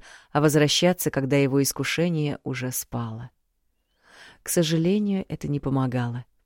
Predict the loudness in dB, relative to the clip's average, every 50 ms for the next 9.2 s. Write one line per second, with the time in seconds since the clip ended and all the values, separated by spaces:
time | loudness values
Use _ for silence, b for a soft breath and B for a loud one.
0 | _ b b b b b b b b -10 0 4 6 6 8 8 6 6 6 4
1 | 4 4 4 4 6 6 4 4 2 2 0 0 2 2 2 2 2 0 0 0
2 | -2 -2 -4 -4 -4 0 2 4 4 4 4 4 2 2 2 2 2 0 2 2
3 | 0 2 2 2 2 2 2 2 0 0 0 0 2 2 2 0 0 0 0 -2
4 | -2 -2 -2 -2 -2 -4 -4 -2 -2 0 0 0 0 -2 -2 -2 0 0 0 0
5 | 0 0 0 0 0 0 -2 -4 -6 -6 -6 -8 -8 -8 -12 _ _ _ B B
6 | B B B B B B B B B B -2 -2 0 0 0 2 2 2 2 4
7 | 4 4 4 4 4 2 2 2 4 4 6 6 4 4 2 2 0 0 2 4
8 | 4 4 2 2 0 -2 -2 -2 -2 -2 -2 -2 0 0 0 -2 -2 -4 -4 -2
9 | -4 -6 -6